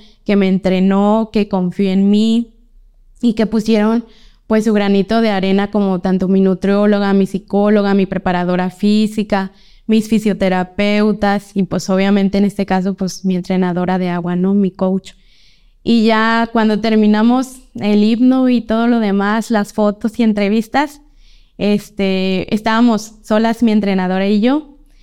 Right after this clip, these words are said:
y ese día no llegamos a la villa <laughs> porque nos fuimos a celebrar. Le dije, "Yo la verdad tengo muchas ganas de unos tacos, yo ya quiero tacos". Y me llevó a la placita más cercana que estaba de la alberca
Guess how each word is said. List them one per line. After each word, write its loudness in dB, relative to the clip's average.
y 2
ese 0
día 2
no 4
llegamos 0
a 0
la -2
villa -2
<laughs> -20
porque -2
nos -2
fuimos 0
a 0
celebrar. 0
Le 0
dije, 0
"Yo 0
la 0
verdad -2
tengo 0
muchas 0
ganas -2
de -2
unos -2
tacos, -2
yo -2
ya -2
quiero 0
tacos". -4
Y 2
me 2
llevó 0
a 0
la -2
placita 0
más 2
cercana -2
que -2
estaba -2
de 2
la 0
alberca -2